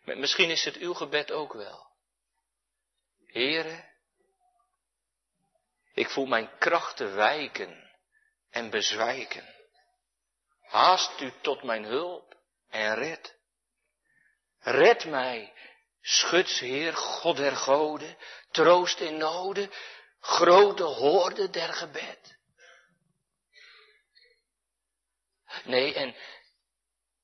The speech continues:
en Paulus, gemeente, u moet niet denken als hij zegt, "Driemaal heb ik de Heere gebeden", dat, dat dat voor Paulus,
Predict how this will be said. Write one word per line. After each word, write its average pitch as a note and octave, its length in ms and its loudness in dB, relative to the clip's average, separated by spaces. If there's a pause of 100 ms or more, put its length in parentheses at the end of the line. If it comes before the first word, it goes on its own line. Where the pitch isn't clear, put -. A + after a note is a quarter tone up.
(120)
en C3 320 -4
Paulus, D3 500 2
gemeente, C#3 440 -4
u D#3+ 100 -6
moet C#3+ 180 -6
niet C3+ 180 -4
denken D3+ 300 2
als C3+ 120 -4
hij C3+ 140 -2
zegt, C3 340 -4 (440)
"Driemaal D3+ 680 2
heb D3 200 -2
ik - 180 -6
de C3 140 0
Heere C#3 380 -2
gebeden", B2+ 600 -6 (500)
dat, C3+ 540 2
dat C3+ 160 4
dat C3+ 140 2
voor C3+ 140 -2
Paulus, C3+ 360 6